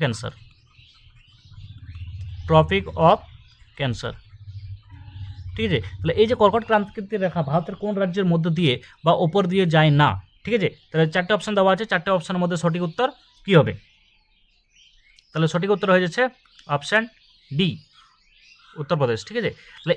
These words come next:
এই যে কর্কট ক্রান্তি রেখা বা ভারতের যে ভূগোলের যে পরিচিতি, এই পরিচিতি সম্পর্কে একটা ক্লাস already এই চ্যানেলটার মধ্যে আপলোড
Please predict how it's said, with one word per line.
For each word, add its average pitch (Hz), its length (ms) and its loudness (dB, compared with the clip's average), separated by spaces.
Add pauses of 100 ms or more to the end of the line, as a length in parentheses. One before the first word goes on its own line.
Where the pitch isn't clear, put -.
এই 254 160 4
যে 269 80 -2 (180)
কর্কট 214 300 0
ক্রান্তি 202 320 4
রেখা 208 220 2
বা 202 60 6 (100)
ভারতের 196 320 2 (100)
যে 196 80 4 (380)
ভূগোলের 180 380 0
যে 185 60 0 (100)
পরিচিতি, 175 460 0
এই 185 60 2 (180)
পরিচিতি 196 300 -4 (100)
সম্পর্কে 185 320 -4 (100)
একটা 180 220 -8
ক্লাস 180 180 4 (120)
already 180 320 0
এই 180 100 -2
চ্যানেলটার 175 380 0
মধ্যে 160 180 0 (440)
আপলোড 180 220 0